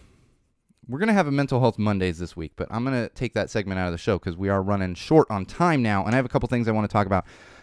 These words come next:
Uh, this is a bit of housekeeping, and I'm gonna be honest, definitely a first world problem that I'm gonna talk about a little bit here. Uh, so I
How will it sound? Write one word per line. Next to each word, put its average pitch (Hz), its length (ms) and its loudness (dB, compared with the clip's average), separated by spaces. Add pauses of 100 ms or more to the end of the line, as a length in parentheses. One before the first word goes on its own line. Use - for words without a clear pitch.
(100)
Uh, 123 140 4
this 240 200 2
is 277 120 0
a 262 60 8
bit 175 240 10
of 160 80 6
housekeeping, 127 800 -2 (1300)
and 127 520 4
I'm 127 200 4
gonna 160 180 4
be 165 140 4
honest, 156 540 0
definitely 151 440 4
a 127 100 2
first - 320 -4
world 139 240 -2
problem 101 420 2
that 104 100 -2
I'm 107 60 0
gonna 104 120 0
talk 101 240 0
about 95 320 0
a 98 80 -4
little 98 200 0
bit 90 160 0
here. 87 220 -2 (440)
Uh, 120 240 4
so - 160 -2
I 208 280 4